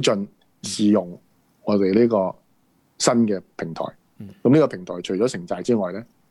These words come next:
Speaker 1: 我哋會一路去邀請其他嘅 creator 入嚟。
Speaker 2: 嗯。
Speaker 1: 噉慢慢慢慢會豐富起嚟。
Speaker 2: 嗯。
Speaker 1: 噉而希望就係唔需要再靠呢啲 big tech，
Speaker 2: 係。
Speaker 1: 其實自己做得到嘅，我覺得。
Speaker 2: 係。
Speaker 1: 最重要就係對自己，即係有信心，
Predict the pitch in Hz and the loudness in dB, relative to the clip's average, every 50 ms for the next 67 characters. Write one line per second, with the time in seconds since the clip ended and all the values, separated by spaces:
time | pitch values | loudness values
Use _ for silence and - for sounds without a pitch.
0 | _ _ _ _ _ _ _ - 107 104 104 98 98 107 123 131 131 113 101 95 | _ _ _ _ _ _ _ 0 2 2 4 4 4 4 4 6 4 2 2 0
1 | 95 92 101 98 95 92 90 - - _ _ _ _ _ _ _ _ - 139 131 | -4 -4 -4 -4 -2 -4 -6 -8 -12 _ _ _ _ _ _ _ _ 4 4 4
2 | - 104 113 113 95 82 98 110 113 107 98 - - 98 95 110 101 - 82 92 | 4 2 -2 -2 -2 0 2 2 2 2 0 -2 0 2 2 2 2 0 -4 -8
3 | - - - - - - - - _ _ _ _ _ _ _ _ _ _ - 123 | -10 -8 -8 -10 -10 -12 -16 -20 _ _ _ _ _ _ _ _ _ _ 2 4
4 | 139 143 110 101 95 101 117 120 104 95 95 98 107 123 120 104 101 101 101 - | 6 6 4 2 2 2 2 2 2 0 0 0 0 2 2 2 0 0 0 0
5 | 123 123 120 - - 98 95 98 104 98 - - _ _ _ _ _ _ - - | 0 0 0 -2 -2 -2 0 0 0 -2 -4 -10 _ _ _ _ _ _ -20 -20
6 | - - _ _ _ _ _ - 135 156 107 - 135 135 135 131 113 98 90 92 | -20 -20 _ _ _ _ _ 4 4 6 6 6 4 4 4 4 2 0 -2 -4
7 | 90 95 92 90 87 85 - _ _ _ _ _ _ _ - 92 92 - 143 143 | -6 -6 -6 -8 -10 -12 -14 _ _ _ _ _ _ _ -2 0 2 4 4 6
8 | 131 117 107 - 110 101 101 98 - - 101 104 107 117 127 127 123 - - - | 6 6 4 4 4 2 2 2 2 2 4 4 6 6 4 4 2 -2 -6 -4
9 | - 123 - - _ _ _ - - - - - _ _ _ - 104 95 - - | -2 -2 -2 -2 _ _ _ -20 -20 -20 -20 -20 _ _ _ -2 -2 -2 -2 -6
10 | - - - 104 95 90 - 95 110 107 98 85 98 92 - 87 82 80 85 80 | -6 -2 0 0 0 0 0 0 0 0 0 -2 -4 -6 -6 -8 -8 -8 -10 -10
11 | 80 - - - - - - - _ _ _ _ _ _ _ _ _ - - 110 | -10 -8 -8 -8 -8 -8 -10 -14 _ _ _ _ _ _ _ _ _ 2 2 4
12 | 101 - 104 92 90 92 98 98 90 - 87 87 - 101 98 92 - - 95 92 | 4 4 2 2 2 2 2 2 2 0 -2 0 0 0 0 0 2 2 2 2
13 | - 98 98 123 156 - - - _ _ _ _ _ _ _ _ _ _ _ _ | 2 4 4 4 2 0 -4 -12 _ _ _ _ _ _ _ _ _ _ _ _
14 | _ _ _ _ _ _ _ - - 160 135 117 95 104 - - 107 107 - 139 | _ _ _ _ _ _ _ 0 0 2 2 2 0 -2 -2 -2 -2 0 0 0